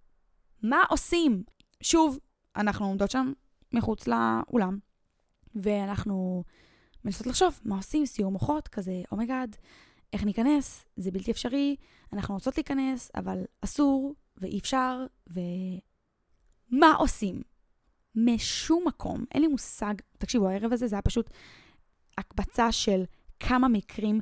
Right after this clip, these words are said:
של פוקס, שאיכשהו הגענו למצב שאנחנו כן עושות משהו בערב הזה כיפי. מגיעים שני בחורים אחרים, לא אותם הבחורים שאמרו לנו על המסיבה הזאת, ואומרים, "היי, תגידו,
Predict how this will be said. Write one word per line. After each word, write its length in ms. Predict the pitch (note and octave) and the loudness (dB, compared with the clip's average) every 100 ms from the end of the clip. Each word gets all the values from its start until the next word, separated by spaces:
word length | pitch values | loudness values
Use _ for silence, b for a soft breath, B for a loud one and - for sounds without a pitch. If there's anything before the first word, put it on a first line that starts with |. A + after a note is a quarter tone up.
| - - | -4 -6
של 260 | - G#3 G3 - - | 2 4 4 -4 2
פוקס, 540 | - D4 - - - - b b b b | 4 4 2 -4 -4 -8 b b b b
שאיכשהו 920 | - - - B3+ A#3+ - C#4 G#3+ F#3 | -6 -4 0 4 4 4 4 2 0
הגענו 300 | F#3+ G#3 G#3+ | 0 -2 0
למצב 480 | G3 F#3+ - G3+ G3 - - | -2 -2 0 0 0 -8 -6
שאנחנו 400 | A#3 G#3 - F#3+ | -2 0 -2 -4
כן 160 | - G3+ | -4 -4
עושות 240 | F#3+ F#3+ | -4 -4
משהו 200 | F#3+ G3+ | -4 -4
בערב 300 | F3+ F3+ F3 | -4 -4 -4
הזה 200 | F3 F3 - _ _ _ _ _ _ | -4 -6 -10 _ _ _ _ _ _
כיפי. 280 | - G#3 - - _ _ _ _ _ _ _ _ - | 0 0 -2 -18 _ _ _ _ _ _ _ _ -2
מגיעים 520 | G#3+ G3 G#3+ C#4+ E4+ - _ _ _ | -2 0 2 2 2 -6 _ _ _
שני 220 | - A3 | -2 4
בחורים 580 | A#3+ - E4 A3+ F#3+ G3+ - - | 4 4 4 2 0 -4 -8 -4
אחרים, 460 | A3+ C#4 B3 F#3+ | 0 2 0 -2
לא 100 | - | -2
אותם 160 | A3 G#3+ | 0 0
הבחורים 360 | G3 F#3+ F#3+ F#3 | -2 -2 -4 -6
שאמרו 1120 | - F#3+ - _ _ _ _ _ - G3+ G3 | -8 -8 -10 _ _ _ _ _ -6 0 2
לנו 160 | F#3+ F#3 | 2 2
על 80 | F#3 | -2
המסיבה 400 | F#3 - F#3+ F#3+ | -4 -4 -2 -2
הזאת, 220 | G3 B3 D#4 b b b b b b b - | -2 -2 -4 b b b b b b b -4
ואומרים, 480 | A3 A3 B3 D4 D4 - _ _ _ _ _ _ _ _ - | 2 4 4 4 2 -4 _ _ _ _ _ _ _ _ 0
"היי, 180 | D4 C#4+ | 2 2
תגידו, 640 | G#3+ G#3+ A#3+ D4 C4+ G3+ | 0 0 0 2 2 2